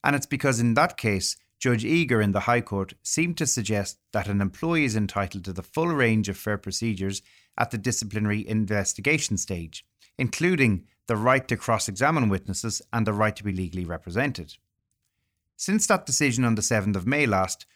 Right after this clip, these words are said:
two new decisions have come out of the High Court from Judge McDermott in the last four weeks. And both of those decisions, depending on how you interpret the Lyons decision, appear to contradict the key point.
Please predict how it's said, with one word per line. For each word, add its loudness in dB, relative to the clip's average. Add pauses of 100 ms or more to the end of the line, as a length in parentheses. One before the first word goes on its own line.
(140)
two 2
new 4
decisions 0
have -4
come 0
out 2
of -8
the -4
High -4
Court -8
from -2
Judge -2
McDermott 0 (180)
in -2
the 2
last 0
four 0
weeks. -2 (920)
And 2
both 2
of 0
those 4
decisions, 0
depending -2
on 2
how 2
you 2
interpret -2
the -2
Lyons 2
decision, -2 (260)
appear 0
to -6
contradict -2
the -8
key -6
point. -4